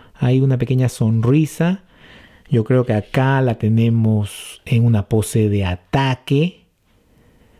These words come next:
Igual con las manos extendidas. Y acá sí está contenta. Hay una pequeña sonrisa.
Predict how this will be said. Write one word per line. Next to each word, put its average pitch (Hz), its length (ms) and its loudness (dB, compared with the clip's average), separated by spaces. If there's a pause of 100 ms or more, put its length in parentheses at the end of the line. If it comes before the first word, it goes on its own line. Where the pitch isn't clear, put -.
(140)
Igual 113 400 2
con 113 160 0
las 107 180 -2
manos 113 380 0
extendidas. 127 1400 0 (300)
Y 139 180 2
acá 120 280 -2
sí - 160 -2
está 120 260 -2
contenta. 147 1160 0 (220)
Hay 117 280 0
una 120 220 0
pequeña 117 380 0
sonrisa. 120 920 0